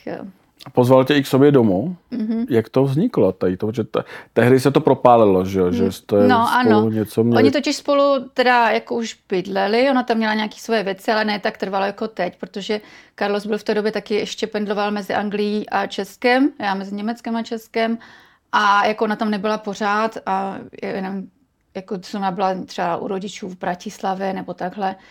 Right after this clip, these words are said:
Speaker 1: Takže, eh, samozřejmě jenom když, když tam nebyla, když byl vzduch čistý, tak mě pozval k sobě.
Speaker 2: Kolikrát tam byla?
Speaker 1: Eh, asi třikrát.
Speaker 2: Eh, vzni-, tam vznikla ta fotka. On, Carlos, tvrdí teda, že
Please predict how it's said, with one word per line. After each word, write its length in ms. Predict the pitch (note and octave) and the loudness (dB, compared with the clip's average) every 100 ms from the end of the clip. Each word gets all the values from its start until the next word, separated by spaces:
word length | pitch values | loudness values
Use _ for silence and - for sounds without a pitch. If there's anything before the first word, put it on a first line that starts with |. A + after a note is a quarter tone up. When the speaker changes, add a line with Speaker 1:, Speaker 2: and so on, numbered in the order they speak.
| - - _ _ _ _ | -20 -20 _ _ _ _
Speaker 1:
Takže, 500 | F#3 F#3 G3 G3 G3 | -6 -4 -6 -4 -2
eh, 380 | F#3+ F#3+ F#3 F#3+ F3 F#3 | 0 0 0 -2 -2 -4
samozřejmě 560 | F#3 G3+ F#3+ F#3 F#3 - | -4 -8 -8 -6 -8 -8
jenom 200 | G#3 F#3 | -8 -8
když, 360 | F#3 F3+ - F4+ | -8 -10 -14 -16
když 200 | C#4 F#3 | -16 -14
tam 200 | - F#3 | -10 -8
nebyla, 280 | F3+ F#3+ F3+ | -8 -8 -8
když 180 | F#3 - | -8 -12
byl 240 | F#3 F3+ | -10 -10
vzduch 400 | F#3+ - - F#3+ | -10 -16 -16 -16
čistý, 420 | - F#3+ - - | -14 -16 -16 -16
tak 240 | F3+ - - | -14 -16 -14
mě 100 | - - | -16 -16
pozval 280 | - - F#3+ | -18 -16 -16
k 60 | |
sobě. 200 | - - - | -18 -20 -6
Speaker 2:
Kolikrát 380 | - A2+ A#2+ A#2 | 2 4 4 4
tam 140 | A#2+ | 4
byla? 300 | B2 D3+ G#2 A2+ _ _ _ _ _ - | 4 4 0 -8 _ _ _ _ _ 0
Speaker 1:
Eh, 580 | B3+ B3+ A#3+ A#3+ A#3+ A#3 G#3+ - - | 4 4 4 0 -4 -6 -8 -12 -10
asi 380 | - G#3 - G3+ | -10 -10 -8 -8
třikrát. 600 | F#3+ - E3+ E3 F#3 F3+ - _ _ _ _ _ _ - _ - B2 - - | -8 -12 -14 -10 -10 -10 -14 _ _ _ _ _ _ -20 _ -8 -8 -6 2
Speaker 2:
Eh, 800 | A#2 A#2 A#2 A2+ A2+ A#2 A2+ A2+ | 4 6 6 6 6 6 6 4
vzni-, 240 | A2+ B2+ | 4 4
tam 120 | B2 A#2+ | 4 4
vznikla 280 | A#2+ B2 | 6 4
ta 100 | B2+ | 4
fotka. 540 | C3+ A#2+ - G#2+ C3+ G#3+ _ - - - | 4 2 2 2 2 -2 _ -20 -20 -6
On, 240 | - A#2 A#2 | 0 2 4
Carlos, 320 | A#2+ A#2+ B2+ | 6 6 4
tvrdí 360 | A#2+ A2+ A#2 A2+ | 2 4 4 4
teda, 380 | A2+ A#2 A#2 A2+ | 4 6 6 4
že 240 | A#2 | 2